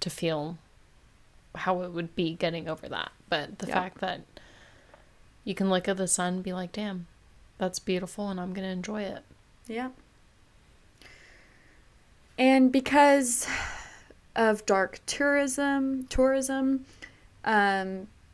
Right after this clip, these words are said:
Speaker 2: has always been quite a popular thing. You know, those of us who have a,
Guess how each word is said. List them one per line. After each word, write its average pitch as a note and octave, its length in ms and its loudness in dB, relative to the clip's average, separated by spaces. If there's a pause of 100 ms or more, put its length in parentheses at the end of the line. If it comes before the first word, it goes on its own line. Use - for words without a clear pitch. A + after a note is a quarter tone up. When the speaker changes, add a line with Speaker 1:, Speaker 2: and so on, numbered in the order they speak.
(520)
Speaker 2:
has G3+ 260 0
always G#3 340 4
been G#3 300 2
quite A#3 280 4
a A#3 40 4
popular G#3+ 520 0
thing. C4 680 4
You G#3+ 160 0
know, G3+ 420 -2
those G3+ 640 2
of G3+ 200 -2
us G3 260 2
who G3+ 200 2
have F#3+ 360 0
a, F#3+ 220 -2